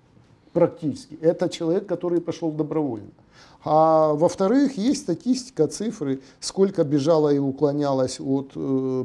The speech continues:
призыва в, в румынскую армию и сколько в советскую. В советскую армию таких, по-моему, эпизодов было двести или триста всего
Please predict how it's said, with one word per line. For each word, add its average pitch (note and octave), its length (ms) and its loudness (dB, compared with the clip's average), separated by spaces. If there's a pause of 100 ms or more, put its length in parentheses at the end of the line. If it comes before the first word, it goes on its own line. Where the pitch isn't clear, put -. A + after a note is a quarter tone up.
призыва C3+ 680 0
в, - 100 -18
в B2 340 -8
румынскую D3+ 600 -4
армию A2+ 440 -12
и A#2+ 40 -12
сколько D3+ 360 -10
в B2 60 -20
советскую. A#2+ 640 -16 (300)
В - 60 -18
советскую E3+ 440 -2
армию E3+ 320 -2
таких, C3+ 360 -6
по-моему, C3 480 -6
эпизодов C3 540 -6
было A#2 240 -8
двести B2+ 420 -8
или A2 180 -12
триста - 440 -18 (400)
всего B2 460 -6